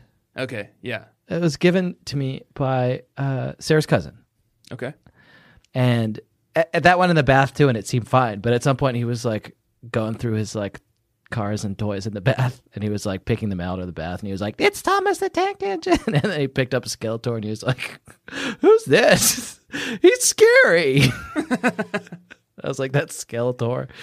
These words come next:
Speaker 2: He was like, "He has a hood.
Speaker 1: Yeah.
Speaker 2: He's scary." And then he hurled him out of the bath.
Speaker 1: Well, <sighs> gosh, this is so tricky,
Speaker 2: Yeah.
Speaker 1: Jack, actually.
Speaker 2: Mm-hmm.
Speaker 1: 'Cause is he ev-, is he not evil?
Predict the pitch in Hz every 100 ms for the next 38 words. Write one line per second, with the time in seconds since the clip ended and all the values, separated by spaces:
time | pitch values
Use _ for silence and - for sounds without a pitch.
0 | - - 170 170 - 403 - 240 190 156
1 | 233 196 127 - _ _ _ _ _ -
2 | - 135 135 254 - - - 180 247 220
3 | 160 120 127 131 110 92 - - 170 147
4 | 123 113 107 104 - 165 - _ _ _
5 | _ _ - - - 349 294 269 247 -
6 | - - - - - - - _ _ -
7 | 156 156 139 117 - - _ _ _ 233
8 | 240 208 - 190 180 165 - 143 - 156
9 | 170 175 151 143 90 170 175 185 - 139
10 | 143 - 160 170 185 180 _ 175 170 175
11 | 202 196 _ _ _ 202 190 180 190 220
12 | 220 247 220 165 170 180 - - 180 175
13 | 190 170 147 151 175 180 151 170 202 240